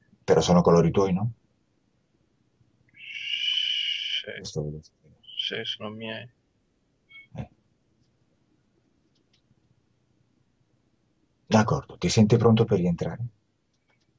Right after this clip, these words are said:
Speaker 1: Al
Speaker 2: Sì.
Speaker 1: presente?
Speaker 2: Sì.
Speaker 1: Alla dimensione terrestre, bene.
Speaker 2: Mhm.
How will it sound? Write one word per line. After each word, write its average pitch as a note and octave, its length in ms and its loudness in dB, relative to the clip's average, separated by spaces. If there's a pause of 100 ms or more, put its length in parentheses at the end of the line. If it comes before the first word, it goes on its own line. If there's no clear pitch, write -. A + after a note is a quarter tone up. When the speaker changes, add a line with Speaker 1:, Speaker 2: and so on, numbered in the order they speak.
(400)
Speaker 1:
Al - 80 -8
Speaker 2:
Sì. G2+ 60 -6
Speaker 1:
presente? F2 540 -4 (760)
Speaker 2:
Sì. - 320 -6 (120)
Speaker 1:
Alla E2 160 -4
dimensione E2+ 400 -4
terrestre, D#2+ 640 -6
bene. - 260 -8 (440)
Speaker 2:
Mhm. C#3 420 -14